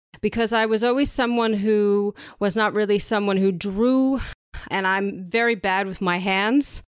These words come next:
And actually, I started, I tried to do latex, uh, design myself, and I'm, like, the sort of person that would glue my own hand to the table because I'm much more conceptual and I don't really work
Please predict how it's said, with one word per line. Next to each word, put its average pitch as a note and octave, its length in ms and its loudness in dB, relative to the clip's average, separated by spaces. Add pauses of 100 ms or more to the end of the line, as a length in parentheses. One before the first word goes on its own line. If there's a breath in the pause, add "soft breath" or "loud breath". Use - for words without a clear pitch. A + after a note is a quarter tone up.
(300)
And G3+ 300 -2
actually, G#3+ 480 0
I G3 140 2
started, F#3+ 560 0
I F#3 160 0
tried G3 300 0
to - 100 -8
do G3+ 160 0
latex, F#3 800 -2
uh, E3+ 260 0
design F3 680 0
myself, F3 800 0
and F3+ 320 0
I'm, F#3 220 2
like, F3+ 200 0
the G3+ 80 0
sort F#3 280 0
of - 80 -4
person F#3+ 500 0
that F3+ 160 0
would F3+ 260 0 (340)
glue A3+ 240 2
my F#3 240 2
own G3 160 2
hand F#3+ 340 2
to F#3 100 -6
the F#3 80 0
table G3+ 640 0 (240 loud breath)
because G3 320 -2
I'm F#3+ 180 0
much G#3 280 0
more G3 280 2
conceptual G3 920 0
and F#3 100 0
I F3 160 2
don't F#3 320 -2
really F3+ 300 2
work F3 380 0